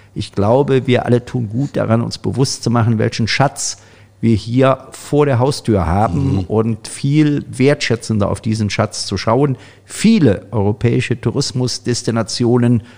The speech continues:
Speaker 1: suchen in einer Zeit, in der der Trend zur Nachhaltigkeit geht, unbedingt nach regionalen Produkten.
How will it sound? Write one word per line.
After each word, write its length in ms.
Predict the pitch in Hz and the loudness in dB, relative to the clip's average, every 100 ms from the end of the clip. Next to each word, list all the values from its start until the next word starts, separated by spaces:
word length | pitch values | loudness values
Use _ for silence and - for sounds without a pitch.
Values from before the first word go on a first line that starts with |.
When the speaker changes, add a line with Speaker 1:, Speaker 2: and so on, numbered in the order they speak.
| - - _ | -20 -20 _
Speaker 1:
suchen 720 | - 110 147 - 123 110 85 | -2 0 2 2 0 0 -2
in 500 | - 120 120 120 - | -2 -2 0 -2 -4
einer 240 | 107 110 104 | -2 0 0
Zeit, 420 | - 117 127 147 | 0 0 0 0
in 120 | - | -2
der 140 | 101 92 | -2 -2
der 140 | 82 | -4
Trend 360 | - 117 123 131 | -2 0 2 0
zur 160 | 113 | 0
Nachhaltigkeit 840 | 107 131 143 107 107 101 98 98 - | 0 -2 -2 -4 -4 -4 -4 -4 -4
geht, 360 | 117 127 - | -2 -2 -2
unbedingt 480 | 127 143 143 135 120 | -2 -2 -2 -2 -2
nach 200 | 113 98 | -4 0
regionalen 560 | 123 131 120 117 110 101 | 0 0 -2 0 -2 -2
Produkten. 640 | 123 151 - - 95 | -2 -2 -4 -6 -4